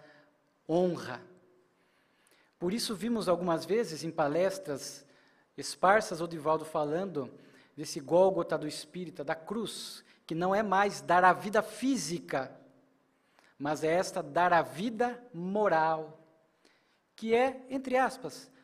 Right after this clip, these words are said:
morrer um pouquinho por dia, através destes testemunhos, que são desafiadores, mas não nos falta socorro espiritual, providência divina, e nós vamos, portanto, promovendo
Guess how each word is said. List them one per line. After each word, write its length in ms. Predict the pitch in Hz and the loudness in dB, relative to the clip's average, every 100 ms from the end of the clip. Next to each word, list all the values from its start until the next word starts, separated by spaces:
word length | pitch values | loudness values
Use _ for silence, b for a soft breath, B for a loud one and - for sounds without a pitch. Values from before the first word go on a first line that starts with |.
| b | b
morrer 400 | 160 180 202 196 | -6 -2 0 0
um 60 | 208 | -2
pouquinho 380 | 196 175 190 185 | -6 -8 -8 -8
por 200 | 165 160 | -6 -8
dia, 500 | 135 226 175 127 - B B | -8 -8 -6 -8 -10 B B
através 480 | 139 143 147 156 165 | -12 -6 -4 -2 -4
destes 380 | 160 - 156 - | -8 -12 -14 -12
testemunhos, 1200 | - 170 - 165 202 262 170 127 - - - - _ _ _ _ _ _ | -10 -10 -6 -4 -2 -2 -2 -8 -12 -14 -18 -20 _ _ _ _ _ _
que 80 | - | -16
são 180 | - 175 | -6 -4
desafiadores, 1120 | 165 151 - 151 135 165 226 180 - - - B B B B - | -2 -4 -2 -2 0 4 4 2 -6 -12 -14 B B B B -8
mas 160 | 139 | -6
não 160 | 160 180 | -2 -2
nos 180 | 160 - | -4 2
falta 300 | 180 185 170 | 2 2 -4
socorro 580 | - 165 - 196 214 | -6 -8 -2 0 0
espiritual, 760 | 160 - - 147 143 135 160 196 | -4 -10 -8 -10 -6 0 2 2
providência 580 | 180 160 147 165 170 165 | -2 -6 -4 -4 -4 -6
divina, 580 | 139 123 165 240 165 123 B B B B - | -10 -8 -6 -4 -6 -8 B B B B -10
e 80 | |
nós 220 | 156 185 165 | 0 0 0
vamos, 160 | 175 | -4
portanto, 720 | - 214 208 185 185 185 214 B B B _ | -2 -4 0 0 0 -4 -10 B B B _
promovendo 880 | - 175 190 165 143 180 180 165 135 | -4 -2 0 -2 -2 -4 -4 -8 -10